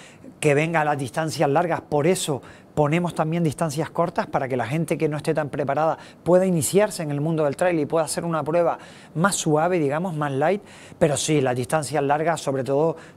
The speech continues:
treinta y dos y la de cuarenta y nueve kilómetros, son distancias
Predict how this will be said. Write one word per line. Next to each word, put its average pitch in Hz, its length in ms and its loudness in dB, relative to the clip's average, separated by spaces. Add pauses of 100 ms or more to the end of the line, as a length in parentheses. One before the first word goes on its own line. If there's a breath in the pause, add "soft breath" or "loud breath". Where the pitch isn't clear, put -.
treinta 147 280 0
y 139 80 4
dos 156 400 2
y 165 100 2
la 135 100 4
de 131 100 2
cuarenta 131 340 -2
y 131 40 -2
nueve 147 240 -2
kilómetros, 160 480 -4 (220 loud breath)
son 151 200 -2
distancias 120 680 -4